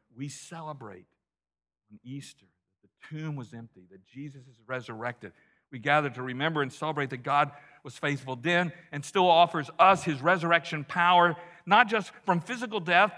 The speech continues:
although that is a part of it, but from anything that wants to steal life from you and me. Only God has the last word, and by faith we choose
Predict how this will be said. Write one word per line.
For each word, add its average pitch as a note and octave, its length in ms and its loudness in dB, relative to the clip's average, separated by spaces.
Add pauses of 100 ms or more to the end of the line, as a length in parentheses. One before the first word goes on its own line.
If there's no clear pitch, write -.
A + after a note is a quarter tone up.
(300)
although F#3 300 6
that F#3 200 6
is F#3 160 -4
a F3 60 -2
part G3 300 4
of G#3+ 120 8
it, G3 140 0
but F#3 120 0
from G#3 180 0
anything A3+ 440 -2
that G3+ 100 2
wants G3+ 220 0
to G#3 140 -8
steal G#3+ 420 -2
life A3+ 420 6 (260)
from G#3+ 160 4
you A3 200 2
and G#3 160 -2
me. A3 320 -6 (340)
Only A#3 260 2
God B3 380 8
has G3+ 300 0
the F3+ 60 -2
last E3 320 4
word, F3 200 4
and F3 120 0
by E3+ 140 8
faith A3+ 360 -2
we F#3 220 -4
choose C4 640 -8